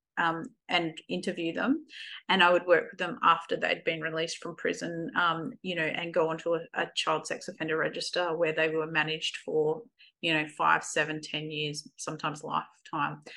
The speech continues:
So it was interesting to, for me and, and for people who probably worked with me, with that I was able to compa-,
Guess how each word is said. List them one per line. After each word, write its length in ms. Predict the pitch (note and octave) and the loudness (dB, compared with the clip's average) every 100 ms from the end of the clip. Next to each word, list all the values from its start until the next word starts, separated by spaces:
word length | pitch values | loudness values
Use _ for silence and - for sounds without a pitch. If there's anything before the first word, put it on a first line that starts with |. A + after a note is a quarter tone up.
| - - - | -16 -16 -14
So 380 | - F3+ E3+ E3+ - - - - _ _ _ _ _ _ - | 4 8 8 6 0 -14 -16 -18 _ _ _ _ _ _ 6
it 140 | G#3 G3+ | 8 8
was 180 | G3+ | 6
interesting 760 | G3 G#3+ A3+ A#3 A3+ - G3+ G3 | 4 4 6 6 6 2 2 0
to, 300 | G3+ F#3+ - - - - | 0 -2 -4 -8 -6 0
for 100 | F#3+ | 2
me 600 | F#3 F3 D#3+ F#3 A3 - _ - | 4 4 4 2 0 -8 _ -4
and, 260 | F#3+ F3+ E3+ | -2 -2 0
and 180 | F#3+ F#3 | 2 2
for 100 | G3 | 2
people 280 | - G3+ G3 | 4 6 6
who 140 | F#3 | 4
probably 340 | F3+ G3+ F#3 F3 | 4 4 4 4
worked 320 | F3+ F3+ - | 4 2 2
with 160 | F3 - | -4 -2
me, 380 | D3+ E3 - - | -2 -2 -6 -4
with 300 | F3+ F3 - - _ | -2 -2 -6 -18 _
that 220 | F#3 - | 4 8
I 100 | F3 | 8
was 160 | F3+ F3+ | 8 6
able 200 | F3+ F3 | 4 2
to 60 | - | -4
compa-, 300 | - F3 | 2 2